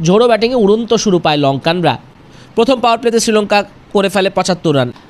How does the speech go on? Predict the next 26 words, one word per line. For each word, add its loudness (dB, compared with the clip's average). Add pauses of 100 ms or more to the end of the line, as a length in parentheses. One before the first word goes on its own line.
(280)
আর -2
ওই 2
জুটিটাই 0
ভাঙেন 0 (100)
তানভীর 2
ইসলাম। -2 (420)
পরবর্তীতে 0 (100)
মিরাজ 0
শামীমদের 0
ঘূর্ণিতে 0 (400)
শ্রীলঙ্কা -2
চাপে -2
পড়ে 2
যায়। 2
একশো -2
সত্তর -2
রানে 2
আট -6
উইকেট -4
তুলে 0
নিল। 0
শেষ 0
দিকে -2 (100)
ভয় 0
ধরিয়ে 2
দেন 0